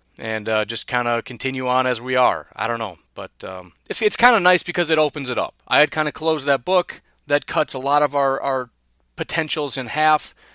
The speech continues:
And, um, you know, beyond that, with the rest of the N F L largely looking at offensive-minded people, I feel like that becomes,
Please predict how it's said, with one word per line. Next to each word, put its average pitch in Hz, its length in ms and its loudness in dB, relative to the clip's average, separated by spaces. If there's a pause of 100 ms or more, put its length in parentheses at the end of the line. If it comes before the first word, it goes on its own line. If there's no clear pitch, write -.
(200)
And, 135 420 -4
um, 120 360 0 (220)
you 220 80 -4
know, 190 80 2
beyond 190 420 4
that, 110 240 0 (560)
with 156 180 -6
the 156 100 -8
rest 202 220 0
of 170 60 -10
the 165 80 -2
N 170 100 0
F 156 140 -2
L 160 180 0
largely 139 480 0
looking 139 440 -6
at 120 220 0
offensive-minded 120 920 -4
people, 123 460 -10 (920)
I 143 100 0
feel 185 180 2
like 151 220 4
that 156 200 4
becomes, 147 680 -4